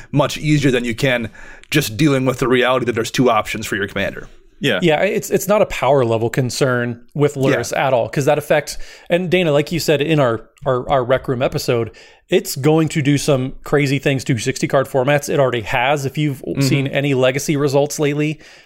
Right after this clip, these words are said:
Speaker 3: um, you'll see Lurrus all over the place. And that's saying a
Speaker 1: Yeah.
Speaker 3: lot that it's, it's getting played in Legacy, but in Commander, the fact that there's, you know,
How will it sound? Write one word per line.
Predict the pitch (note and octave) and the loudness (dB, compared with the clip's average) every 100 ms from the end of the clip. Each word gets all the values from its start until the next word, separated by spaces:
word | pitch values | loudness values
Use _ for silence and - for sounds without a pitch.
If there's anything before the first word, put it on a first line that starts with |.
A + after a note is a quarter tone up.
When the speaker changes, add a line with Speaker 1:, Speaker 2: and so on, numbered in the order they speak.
| _ | _
Speaker 3:
um, | E3 C3+ A2+ A2 - | 0 0 0 -6 -4
you'll | C3+ C#3 | 0 0
see | - C#3+ | 2 2
Lurrus | B2 C3+ A2 - | 4 2 2 -4
all | - C3+ B2+ | 0 2 4
over | B2+ | 2
the | A#2+ | -2
place. | - B2+ - | -2 -4 -2
And | D#3 | -2
that's | F3 | 0
saying | F3 F3+ | 0 0
a | |
Speaker 1:
Yeah. | D3 | 2
Speaker 3:
lot | G3 - | 0 0
that | C3+ | -2
it's, | B2 - - | -2 -4 -6
it's | D3 | -6
getting | - C#3 B2 | -2 -2 0
played | - B2+ | 0 0
in | A2+ | 0
Legacy, | A2 D#3+ E3+ C3+ | -2 0 0 -2
but | A#2 A#2+ - - - - | 0 -2 -2 -20 -20 -8
in | - D3 | -4 -2
Commander, | C3+ C#3 G#3+ E3+ B2+ | -2 -2 2 2 0
the | B2+ | 0
fact | C#3 C3+ | 0 -2
that | C#3+ | -2
there's, | B2+ B2 A#2+ A#2 - - _ | 0 0 0 -2 -10 -14 _
you | E3+ | -2
know, | C#3 B2+ | 0 -2